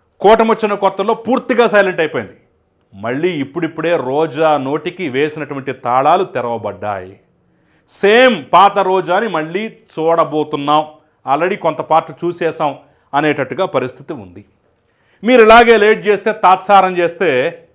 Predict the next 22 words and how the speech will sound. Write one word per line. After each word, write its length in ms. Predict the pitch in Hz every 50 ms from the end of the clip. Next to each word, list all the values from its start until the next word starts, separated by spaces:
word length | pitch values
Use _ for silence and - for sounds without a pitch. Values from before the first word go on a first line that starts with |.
| _ _ _ _ _ _ _ _ _ _ _ _
ఇక 140 | 147 147 165
పాత 360 | 147 - 160 160 190 202 196
రోజా 340 | 214 208 214 214 185 214 208
కాదు 260 | 202 190 190 190 180
కదా, 200 | 175 190 196 240
పాత 400 | 220 226 - 175 190 208 202 208
రోజాకి 460 | 208 196 202 202 190 202 196 190 190 175
డబుల్, 360 | 160 180 180 208 208 196 156
త్రిబుల్, 440 | - 165 180 180 214 190 143 101 98 - _ _ _ _ _ _ _ _ _ _ _
ఏది 320 | 160 185 196 202 165 127 120
స్క్వేర్లు, 760 | - - - 185 180 185 196 196 175 180 180 180 180 180 180 -
క్యూబ్లు, 500 | 196 196 202 175 165 180 185 190 185 185 -
హోల్ 200 | 180 196 214 220
క్యూబ్లు, 480 | 220 - - 190 185 170 185 190 185 - 180
హోల్ 180 | 190 220 214
స్క్వేర్లు 400 | - - - 196 202 196 180 180
అంటారు 260 | 170 160 156 170 160 151
కదా, 320 | 143 143 156 143 113 107 - - _ _ _ _ _ _ -
ఆ 200 | 139 165 196 214
టైపులో 440 | 208 214 208 220 214 214 220 220 214
కూడా 260 | 220 196 190 190 185 -
చూస్తాం. 440 | 165 156 - - - 208 233 156 135